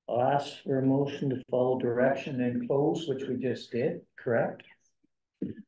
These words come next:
All right, motion, uh, or a notice of motion. We have a notice of motion today from Councillor Hodge Greaves,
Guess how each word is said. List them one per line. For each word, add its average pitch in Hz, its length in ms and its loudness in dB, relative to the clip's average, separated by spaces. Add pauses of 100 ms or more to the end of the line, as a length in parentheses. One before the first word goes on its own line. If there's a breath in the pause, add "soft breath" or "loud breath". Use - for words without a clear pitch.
All 107 160 0
right, 123 380 2
motion, 165 800 0
uh, 123 380 0
or 131 200 6
a 127 80 4
notice 190 380 4
of 139 100 -6
motion. 139 400 -2
We 117 60 2
have 139 140 2
a 139 60 0
notice 143 320 -2
of 147 60 -4
motion 127 360 0
today 117 280 -2
from 123 160 -6
Councillor 113 380 -4
Hodge 101 300 -2
Greaves, - 500 0